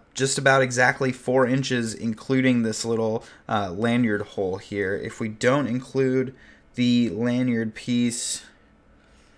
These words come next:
it's about three point nine inches or so. Um, so you can definitely see it's a super small knife. I think this one might even be worth showing you guys what the overall length is closed.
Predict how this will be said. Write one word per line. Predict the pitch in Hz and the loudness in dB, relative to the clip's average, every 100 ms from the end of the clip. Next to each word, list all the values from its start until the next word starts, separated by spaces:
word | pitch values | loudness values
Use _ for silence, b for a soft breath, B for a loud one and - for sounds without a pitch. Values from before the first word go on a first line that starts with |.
| b - | b -12
it's | - - | -10 -4
about | 113 117 110 - - | 2 4 4 0 -6
three | 120 117 | -4 -4
point | - 117 113 104 - _ _ _ _ _ | -2 -2 0 -4 -10 _ _ _ _ _
nine | 120 120 110 104 120 123 | -2 2 2 4 2 2
inches | 123 127 135 127 | 2 0 0 0
or | 135 | 2
so. | 147 139 135 135 - - - _ _ _ _ _ _ - 107 | 2 2 0 -4 -16 -20 -20 _ _ _ _ _ _ -8 0
Um, | 127 123 110 B B | 2 2 0 B B
so | - 131 | 4 6
you | 123 135 | 6 2
can | 139 139 127 | 0 -2 2
definitely | 156 165 160 | 4 4 0
see | 147 151 147 | 0 2 2
it's | 131 120 | 2 0
a | |
super | - 165 147 | -2 -2 -2
small | 143 139 127 | 0 2 2
knife. | 120 120 127 | 4 2 2
I | - | 0
think | 127 131 | -4 -2
this | 139 - | -2 2
one | 131 | 2
might | 127 123 | 2 2
even | 123 117 | 0 0
be | 107 | 0
worth | 107 113 - - B B | 0 0 -2 -10 B B
showing | - 113 113 | 0 2 4
you | 110 | 2
guys | 107 104 104 | 0 0 -2
what | 110 101 | -4 -4
the | 101 | -4
overall | 98 107 107 98 | -2 2 2 2
length | 104 101 | -4 -6
is | 92 | -6
closed. | - - 104 110 110 117 - | -8 -6 -2 0 -2 -4 -10